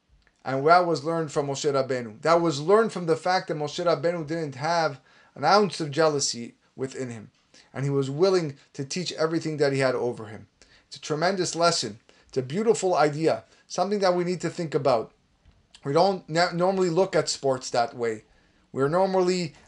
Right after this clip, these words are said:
ready to, to pounce on our friends who cheering for the other team, because for us, it's all about winning. It's all about coming on top. Maybe we should just take a step back and just say, "You know what? Maybe, maybe the game could end in a tie.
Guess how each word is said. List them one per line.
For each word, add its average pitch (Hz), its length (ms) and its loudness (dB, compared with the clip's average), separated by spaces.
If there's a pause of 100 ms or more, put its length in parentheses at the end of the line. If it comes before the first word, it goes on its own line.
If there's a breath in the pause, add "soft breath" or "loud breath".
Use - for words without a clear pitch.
ready 185 420 4
to, 156 300 4
to 165 140 2
pounce 233 500 4
on 175 220 2
our 170 140 6
friends 196 560 4 (160 soft breath)
who 196 160 -4
cheering 220 420 2
for 190 160 -2
the 175 160 0
other 165 200 2
team, 151 260 -8
because 135 240 -6
for 180 160 -2
us, 185 160 0
it's 143 120 -8
all 180 200 4
about 160 240 4
winning. 143 340 -4
It's 127 120 -12
all 170 180 4
about 165 240 2
coming 165 260 -6
on 143 160 -4
top. 143 380 -2 (520 soft breath)
Maybe 170 200 -2
we 247 100 -2
should 190 160 -4
just 175 220 -4
take 180 160 0
a 156 80 0
step 156 320 2
back 123 400 -2 (1040)
and 135 160 -8
just 143 160 -6
say, 151 120 0
"You 165 80 -2
know 190 120 0
what? 185 360 4 (600)
Maybe, 233 500 -4 (640)
maybe 208 180 -2
the 240 100 -4
game 185 240 2
could 156 200 2
end 131 180 2
in 120 100 -8
a 117 100 -6
tie. 104 320 -6